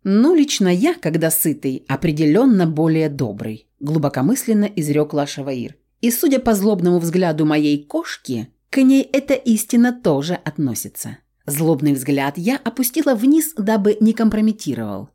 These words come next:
Неосознанно поковыряла радужную блестюшку на подлокотнике кресла.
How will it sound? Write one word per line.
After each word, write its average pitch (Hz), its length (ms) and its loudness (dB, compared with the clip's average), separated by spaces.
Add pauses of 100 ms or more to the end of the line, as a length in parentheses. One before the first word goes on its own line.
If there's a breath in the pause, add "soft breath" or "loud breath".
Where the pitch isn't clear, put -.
(120)
Неосознанно 185 800 2
поковыряла 165 640 0
радужную 156 480 0
блестюшку 143 880 -4
на 226 220 2
подлокотнике 220 680 0
кресла. 214 600 -2